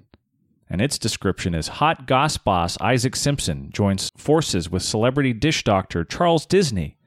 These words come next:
to scoop steamy Hollywood gossip." That is how it's advertised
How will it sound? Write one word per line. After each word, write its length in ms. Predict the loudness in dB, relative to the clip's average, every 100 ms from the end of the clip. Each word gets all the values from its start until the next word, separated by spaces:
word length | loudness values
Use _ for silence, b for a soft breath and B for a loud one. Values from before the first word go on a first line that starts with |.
| _ _ _
to 120 | -6
scoop 420 | -4 0 2 2
steamy 540 | 0 -2 0 0 2 2
Hollywood 440 | 2 2 2 2
gossip." 520 | 2 0 0 -4 -10 -18 _ _ _ _ _ _ _ _ _
That 160 | 2 2
is 100 | 4
how 140 | 2
it's 120 | 2
advertised 760 | 0 0 0 2 2 2 0